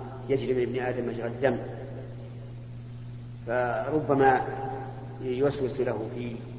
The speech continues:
يوم من الأيام أو ليلة من الليالي أن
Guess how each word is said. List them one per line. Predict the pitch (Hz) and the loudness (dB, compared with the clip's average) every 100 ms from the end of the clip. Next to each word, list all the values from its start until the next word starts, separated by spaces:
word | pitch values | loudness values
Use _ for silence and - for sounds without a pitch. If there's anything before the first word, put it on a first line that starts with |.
| - | 2
يوم | 147 139 | 6 6
من | 127 117 | 4 0
الأيام | 104 110 120 113 110 113 | -2 0 0 0 -2 -4
أو | |
ليلة | 117 123 | -2 -2
من | 117 113 110 | -4 -6 -4
الليالي | 113 147 160 170 - - - - - - - - - - | 2 6 6 4 0 -6 -6 -8 -8 -8 -10 -10 -10 -8
أن | 143 147 139 | -4 -2 -2